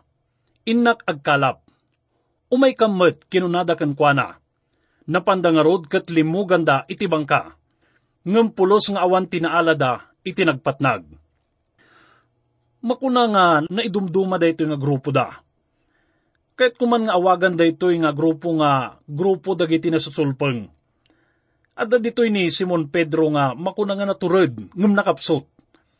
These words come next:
Isu na ket tao nga nadungo, ngem managpudpudot. Kastamet nga adda ditoy ni Tomas nga managduadua nga kanay nga kasla adda sa ludsod iti panunot na. Adda met ditoy ni Natanael nga makuna nga managuyaw.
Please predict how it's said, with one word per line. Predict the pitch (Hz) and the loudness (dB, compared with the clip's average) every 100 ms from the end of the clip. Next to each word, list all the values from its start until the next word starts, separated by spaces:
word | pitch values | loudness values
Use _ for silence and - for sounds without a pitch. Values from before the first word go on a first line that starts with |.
| _ _ _ _ _ _ - | _ _ _ _ _ _ -10
Isu | 233 269 | -6 -2
na | 254 | -2
ket | 240 220 196 _ - | 2 2 2 _ -2
tao | 202 | 0
nga | 220 226 | 0 0
nadungo, | 220 190 196 180 147 - _ _ _ _ _ _ - | 0 -2 0 2 0 -2 _ _ _ _ _ _ -4
ngem | 254 262 240 214 - | 2 4 2 -4 -6
managpudpudot. | 214 254 196 - 160 - 175 156 135 _ _ _ _ _ _ _ _ _ _ _ - | 0 0 0 -6 -8 0 2 4 0 _ _ _ _ _ _ _ _ _ _ _ -10
Kastamet | 262 - 277 262 | -4 0 0 0
nga | 247 214 | -2 -2
adda | 196 | -2
ditoy | 185 202 196 | 0 0 0
ni | 180 | -2
Tomas | 160 175 180 175 180 | -2 -2 0 -2 -2
nga | 165 151 | 0 0
managduadua | 160 208 196 156 160 170 156 165 160 | 0 -2 -2 -2 2 2 4 2 2
nga | 165 | 0
kanay | 233 233 233 | 0 0 0
nga | 220 226 | -2 -4
kasla | 202 - 214 190 180 | -4 0 2 4 2
adda | 220 196 226 | -2 -2 0
sa | 233 | -2
ludsod | 208 147 220 180 | -2 -6 -8 -8
iti | 190 | -10
panunot | - 202 190 180 175 | -6 -4 -4 -4 -2
na. | 180 156 - _ _ _ _ _ _ - | -2 -2 -6 _ _ _ _ _ _ -6
Adda | 220 269 | 0 0
met | 254 208 | 0 -4
ditoy | 226 233 226 | 0 2 2
ni | 202 190 165 | 2 0 0
Natanael | 202 196 180 165 185 175 | 0 0 0 0 0 2
nga | 160 139 | 2 2
makuna | 127 196 208 202 196 | 0 -2 -2 -2 -2
nga | 208 | -2
managuyaw. | 202 196 175 165 147 - | -2 -2 2 4 2 -2